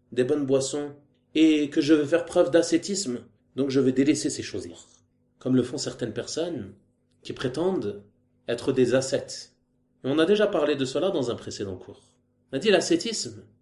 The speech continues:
ce n'est pas que tu délaisses ce bas monde en apparence.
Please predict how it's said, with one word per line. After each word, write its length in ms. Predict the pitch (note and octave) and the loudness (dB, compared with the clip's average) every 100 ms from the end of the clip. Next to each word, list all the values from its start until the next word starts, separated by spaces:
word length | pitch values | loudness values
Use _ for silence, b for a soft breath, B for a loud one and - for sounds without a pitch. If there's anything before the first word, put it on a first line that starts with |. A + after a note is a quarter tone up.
| _ _ _ _ | _ _ _ _
ce 160 | - | -2
n'est 140 | F#3+ F#3 | 2 4
pas 180 | A#3 | 2
que 100 | A#3+ | 2
tu 160 | F3+ F#3 | 0 2
délaisses 760 | D3 E3+ A3+ A3+ - - - _ _ _ _ | 4 4 2 0 -8 -10 -14 _ _ _ _
ce 180 | - | -6
bas 160 | D3+ F3 | 0 2
monde 520 | G3+ A3+ C3+ G2+ - _ _ _ - | 2 2 -2 -6 -12 _ _ _ -6
en 100 | C#3 | -2
apparence. 840 | D#3+ F#3+ A3 G3 - - - _ | 2 2 0 -4 -10 -14 -16 _